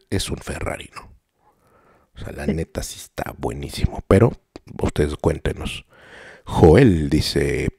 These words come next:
Speaker 1: pregunta preguntona, ¿qué modo de fusión se usa para colorear el gris? Yo he intentado pintar sobre el gris y al final siempre termino variando los valores de grises a más oscuros o claros del dibujo base.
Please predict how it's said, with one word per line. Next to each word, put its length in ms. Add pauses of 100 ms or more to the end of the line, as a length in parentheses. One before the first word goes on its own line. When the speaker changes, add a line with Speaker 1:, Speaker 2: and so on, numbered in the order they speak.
(280)
Speaker 1:
pregunta 460
preguntona, 640
¿qué 160
modo 400
de 80
fusión 380
se 100
usa 200
para 200
colorear 380
el 140
gris? 360 (440)
Yo 100
he 40
intentado 340
pintar 320
sobre 300
el 80
gris 260
y 40
al 60
final 240
siempre 240
termino 340
variando 360
los 160
valores 340
de 60
grises 380
a 80
más 200
oscuros 520
o 60
claros 420
del 100
dibujo 320
base. 300